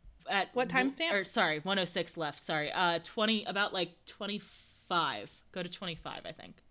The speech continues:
Speaker 2: Twenty-five minutes in?
Speaker 1: Yeah, hold on. Wait, let me get it more specific 'cause it's a little bit
Speaker 2: Wait, we
Speaker 1: after
Speaker 2: might be
Speaker 1: that.
Speaker 2: talking about two different scenes then.
Speaker 1: Oh, okay, that might be it.
Speaker 2: Okay, yeah, because my scene is, like, when she very first turns on the T V for him.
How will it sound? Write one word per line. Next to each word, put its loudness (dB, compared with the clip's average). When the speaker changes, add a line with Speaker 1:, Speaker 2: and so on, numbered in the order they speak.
Speaker 2:
Twenty-five 0
minutes -4
in? -2
Speaker 1:
Yeah, -6
hold -4
on. -4
Wait, -10
let -14
me -10
get -6
it -8
more -12
specific -14
'cause -18
it's -18
a -16
little -10
bit -12
Speaker 2:
Wait, 8
we 6
Speaker 1:
after 4
Speaker 2:
might 10
be 12
Speaker 1:
that. 10
Speaker 2:
talking 6
about 6
two 4
different 4
scenes 2
then. -4
Speaker 1:
Oh, 10
okay, 2
that 4
might -2
be -4
it. -6
Speaker 2:
Okay, 12
yeah, 10
because 8
my 8
scene 6
is, 4
like, 10
when 6
she 4
very 8
first 2
turns 0
on 0
the 2
T -4
V -6
for -4
him. 2